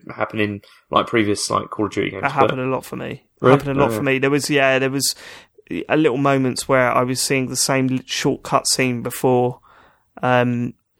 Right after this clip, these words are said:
Speaker 2: before the action started about three or four times. It
Speaker 1: That
Speaker 2: was, yeah, it was winding me up.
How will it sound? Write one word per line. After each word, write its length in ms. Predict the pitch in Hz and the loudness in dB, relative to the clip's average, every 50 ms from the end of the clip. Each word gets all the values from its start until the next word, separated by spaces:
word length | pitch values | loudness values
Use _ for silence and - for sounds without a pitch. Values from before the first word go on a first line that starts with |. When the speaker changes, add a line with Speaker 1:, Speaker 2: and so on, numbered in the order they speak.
| - 131 | -10 -4
Speaker 2:
before 340 | - 143 135 - 147 139 131 | -4 -4 0 2 2 2 4
the 100 | 131 131 | 2 2
action 320 | 127 - - - - 123 | 0 0 -2 -6 -6 -4
started 520 | 120 - - 131 123 123 117 113 113 120 - | -4 -4 -4 -2 -4 -4 -4 -4 -6 -8 -8
about 280 | - - 127 127 - | -6 -4 -4 -4 -4
three 220 | - - 143 131 120 | -4 -4 -2 -2 -2
or 40 | 117 | -2
four 220 | - - 120 120 | -2 -2 -2 -2
times. 580 | 120 - 131 127 127 123 127 127 127 - - - _ - | -2 0 0 0 0 -2 -4 -4 -4 -6 -6 -6 _ -2
It 40 | - | 2
Speaker 1:
That 140 | 147 147 143 | 2 4 4
Speaker 2:
was, 180 | - - - - - - - - | 2 0 -2 -4 -6 -10 -8 -6
yeah, 240 | 107 123 120 120 - | -4 -4 -4 -4 -6
it 40 | - | -6
was 120 | 120 131 | -8 -6
winding 260 | 135 131 127 127 127 131 | -6 -6 -4 -4 -6 -6
me 80 | 127 | -6
up. 180 | 127 - - | -6 -8 -10